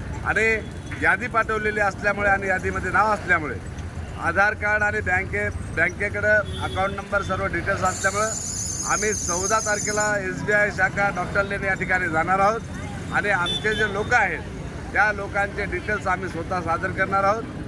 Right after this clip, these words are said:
आणि त्या, अ, पीडितांच्या बँक खात्यावर पैसे वर्ग करावेत अशी मागणी करणार आहोत. आता आम्ही आमच्या निवेदनामध्ये ही मागणी केलेली आहे.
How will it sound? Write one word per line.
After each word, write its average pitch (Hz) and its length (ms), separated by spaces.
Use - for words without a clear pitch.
आणि 160 140
त्या, 202 340
अ, 143 240
पीडितांच्या 202 720
बँक 180 280
खात्यावर 190 340
पैसे 180 300
वर्ग 175 260
करावेत 180 280
अशी 160 160
मागणी 160 280
करणार 185 300
आहोत. 185 200
आता - 240
आम्ही 202 180
आमच्या 202 260
निवेदनामध्ये 202 680
ही 202 60
मागणी 180 320
केलेली 185 360
आहे. 202 180